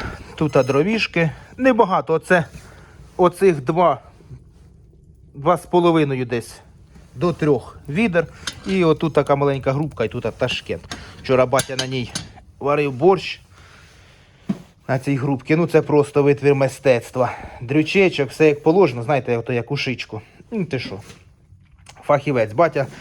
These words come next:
як до кухні стає, то, то вже все. Повара віддихають. Ні, ну хіба що якихось там італійських, етих самих, ресторанів. І потихенечку воно собі ось пішло, чимердіть, пихтіть.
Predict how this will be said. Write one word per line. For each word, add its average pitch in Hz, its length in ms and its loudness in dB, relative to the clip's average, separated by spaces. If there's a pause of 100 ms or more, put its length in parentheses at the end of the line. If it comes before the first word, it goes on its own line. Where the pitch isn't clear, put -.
(200)
як 135 180 2
до 143 100 2
кухні 143 320 -4
стає, 147 360 0
то, 123 120 -4
то 127 140 -4
вже 120 180 -2
все. 117 240 -6 (640)
Повара 143 440 4
віддихають. 113 720 -6
Ні, 147 100 -2
ну 160 80 0
хіба 151 300 0
що 139 120 -4
якихось 123 260 -2
там 120 140 -2
італійських, 117 680 -6 (380)
етих 104 280 -12
самих, 90 440 -10 (500)
ресторанів. 117 640 -2 (680)
І 233 80 0
потихенечку 160 760 0
воно 147 200 2
собі 123 260 -4
ось 117 140 -8
пішло, 240 500 0 (360)
чимердіть, 180 640 0
пихтіть. 196 540 -2